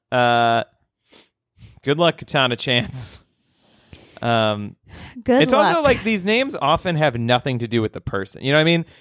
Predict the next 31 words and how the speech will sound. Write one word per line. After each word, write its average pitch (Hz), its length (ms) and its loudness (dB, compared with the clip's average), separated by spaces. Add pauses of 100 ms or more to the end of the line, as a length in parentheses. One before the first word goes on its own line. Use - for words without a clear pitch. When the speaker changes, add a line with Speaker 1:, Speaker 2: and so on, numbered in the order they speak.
Speaker 1:
They're 156 160 4
Speaker 2:
Yeah. - 180 -2
Speaker 1:
just 185 320 2
like, 156 300 4
I 160 100 2
mean, 175 120 -4 (560)
I 151 120 2
think 254 260 0
people 180 320 2
have 127 160 0
cla-, 135 240 -4
like 123 180 0
former 131 280 0
writers 110 300 2
have 110 100 -8
claimed 110 260 0
that 107 140 -2
like 107 180 -2
the 107 120 0
wrestler 101 560 2
themselves 101 580 -2
is 95 200 -2
like 98 420 -2 (540)
often 110 260 0
involved 98 560 2
and 123 100 -2
can 127 120 -4
pitch 143 180 0
stuff. - 440 -2 (160)
Speaker 2:
Mm-hmm. 208 280 0
Speaker 1:
But 127 140 4